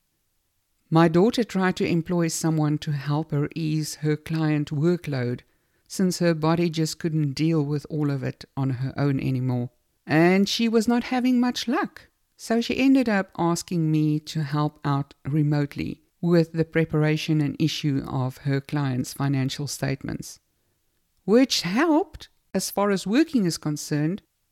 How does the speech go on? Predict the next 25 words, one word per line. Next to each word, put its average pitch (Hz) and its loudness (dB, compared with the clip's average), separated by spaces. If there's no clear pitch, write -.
Now, 156 4
I 175 2
don't 175 4
know 156 2
about 135 -6
you, 131 -2
but - -8
to 143 -6
me, 165 0
that 170 2
was 175 0
simply 165 -2
God's 147 -2
hand 143 -4
over 131 -4
this 131 -8
whole 120 -4
thing. - -10
And 160 4
no 185 8
one 139 4
can 143 0
ever 160 4
tell 139 -2
me 120 -2